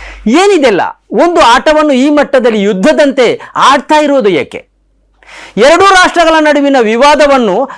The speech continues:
ಕ್ರಿಕೆಟ್ ಗ್ರೌಂಡ್‌ನವರೆಗೆ ಎಳೆದು ತಂದದ್ದು ಏಕೆ? ಇದು ಅಗತ್ಯ ಇತ್ತಾ? ಆಟವನ್ನು ಹೇಗೆ ಆಡ್ಬೇಕೋ ಹಾಗೆಯೇ ಆಡೋದು ಬಿಟ್ಟು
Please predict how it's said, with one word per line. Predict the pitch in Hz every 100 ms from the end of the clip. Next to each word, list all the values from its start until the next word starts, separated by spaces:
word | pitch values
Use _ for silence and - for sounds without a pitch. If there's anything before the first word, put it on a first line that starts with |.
| _
ಕ್ರಿಕೆಟ್ | - 277 359 294
ಗ್ರೌಂಡ್‌ನವರೆಗೆ | 247 302 311 339 311 285 254
ಎಳೆದು | 247 180 208 294 285
ತಂದದ್ದು | 330 302 294 247
ಏಕೆ? | 208 131 110 - _ _ _ _ _ _ 214
ಇದು | 254
ಅಗತ್ಯ | 226 202 254 214
ಇತ್ತಾ? | 113 95 - _ - - - -
ಆಟವನ್ನು | 240 285 349 349 339
ಹೇಗೆ | 277 311 339
ಆಡ್ಬೇಕೋ | 302 302 277 302 240
ಹಾಗೆಯೇ | 269 208 254 294 285
ಆಡೋದು | 220 226 254 233
ಬಿಟ್ಟು | 202 180 208 -